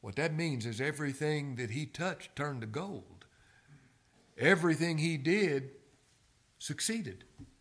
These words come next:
The Lord was with him, and the Lord caused everything he did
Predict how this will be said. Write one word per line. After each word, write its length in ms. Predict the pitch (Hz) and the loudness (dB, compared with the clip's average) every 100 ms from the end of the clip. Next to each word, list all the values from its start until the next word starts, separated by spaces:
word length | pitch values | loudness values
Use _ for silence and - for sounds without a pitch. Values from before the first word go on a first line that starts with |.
| _ _ _ _ _ _ _ - | _ _ _ _ _ _ _ -2
The 100 | 202 | 0
Lord 320 | 262 277 180 | 2 2 2
was 200 | 117 98 | 0 -2
with 200 | 98 - | -4 -4
him, 320 | 71 - 113 - _ _ _ _ - | -10 -10 -16 -18 _ _ _ _ -8
and 180 | 131 131 | -2 2
the 80 | 131 | 2
Lord 460 | 127 156 208 185 | 4 4 4 0
caused 580 | - 165 185 185 180 - - _ | -4 -4 -2 -2 -4 -8 -18 _
everything 1000 | - 170 151 170 170 156 170 170 160 156 - - _ _ _ _ _ - _ _ | -8 -8 -6 -6 -6 -6 -6 -4 -6 -8 -10 -20 _ _ _ _ _ -20 _ _
he 180 | - 156 | -6 -2
did 560 | 170 165 80 76 - | 2 2 0 -6 -20